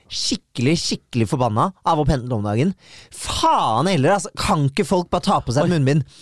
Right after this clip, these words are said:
Speaker 2: Nei.
Speaker 1: Jeg vet at nå blir jeg en sånn som er sånn, "Åh, kom igjen, bare gjør",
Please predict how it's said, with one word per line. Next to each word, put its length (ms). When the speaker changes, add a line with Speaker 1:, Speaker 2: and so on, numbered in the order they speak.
Speaker 2:
Nei. 160
Speaker 1:
Jeg 80
vet 320
at 80
nå 160
blir 220
jeg 80
en 100
sånn 220
som 100
er 140
sånn, 240
"Åh, 380
kom 180
igjen, 300
bare 160
gjør", 320